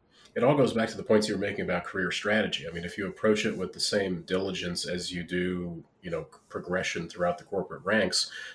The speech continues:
then if you're faced with a career shock where your position's eliminated, a company's bought, a company's sold, you know, if you've developed those good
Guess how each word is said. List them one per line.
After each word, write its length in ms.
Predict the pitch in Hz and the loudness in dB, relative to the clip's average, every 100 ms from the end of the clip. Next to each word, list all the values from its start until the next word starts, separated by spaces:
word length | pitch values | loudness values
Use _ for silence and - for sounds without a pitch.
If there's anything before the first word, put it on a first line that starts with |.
| - | -4
then 280 | - 92 90 | 6 6 6
if 160 | - - | -2 -4
you're 100 | 92 | -6
faced 400 | - 107 107 - | 0 2 2 0
with 140 | 95 | -6
a 80 | 90 | -8
career 580 | - 90 87 90 90 85 | -10 -10 -4 -2 0 -2
shock 520 | - - 123 101 110 - - - | 0 6 8 6 4 -4 -14 -4
where 240 | 85 82 | -2 0
your 120 | 80 | -4
position's 440 | 80 - 85 - - | -10 -12 -10 -12 -4
eliminated, 560 | 120 139 123 117 104 | 0 4 4 4 2
a 20 | - | -2
company's 400 | - - - - | -10 -14 -16 -4
bought, 300 | 123 120 113 | 0 2 0
a 40 | |
company's 360 | - - 82 - | -6 -20 -10 -4
sold, 400 | 127 120 110 - - - - - | 4 4 4 -2 -14 -16 -20 -8
you 100 | 92 | -2
know, 140 | 87 | -2
if 180 | 82 - | -2 2
you've 140 | 139 | 2
developed 420 | 113 104 117 110 | 2 2 4 4
those 200 | 95 92 | 0 -4
good 380 | - 90 90 82 | -2 0 2 0